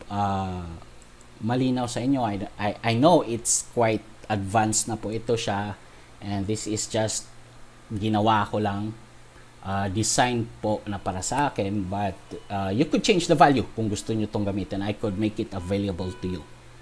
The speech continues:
This is all for free po. No? So, yan lang po. Maraming salamat. Manage-, money management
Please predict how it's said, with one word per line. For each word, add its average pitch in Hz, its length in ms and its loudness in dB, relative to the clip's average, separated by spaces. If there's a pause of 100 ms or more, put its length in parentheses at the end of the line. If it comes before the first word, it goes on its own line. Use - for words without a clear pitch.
(320)
This 98 240 -4
is 104 160 -2
all 147 340 8
for 135 640 8
free 101 540 -2 (260)
po. 90 160 -4 (560)
No? 95 320 -6 (480)
So, - 160 0
yan 151 240 10
lang 262 160 4
po. 214 400 12
Maraming 156 320 8
salamat. 147 560 6 (520)
Manage-, 160 560 4
money 156 280 6
management 135 720 2